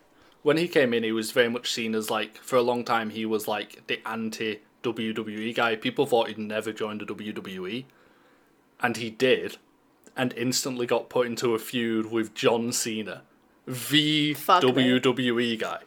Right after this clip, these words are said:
Speaker 1: <laughs> You know what I mean? Like,
Speaker 2: Yeah.
Speaker 1: when you think W W E these days,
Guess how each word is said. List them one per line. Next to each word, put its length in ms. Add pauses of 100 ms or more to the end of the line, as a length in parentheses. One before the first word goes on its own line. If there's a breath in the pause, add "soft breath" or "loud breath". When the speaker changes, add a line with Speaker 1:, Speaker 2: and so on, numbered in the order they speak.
Speaker 1:
<laughs> 160
You 200
know 160
what 60
I 60
mean? 220
Like, 400 (200 soft breath)
Speaker 2:
Yeah. 200
Speaker 1:
when 120
you 60
think 260
W 260
W 320
E 380
these 240
days, 360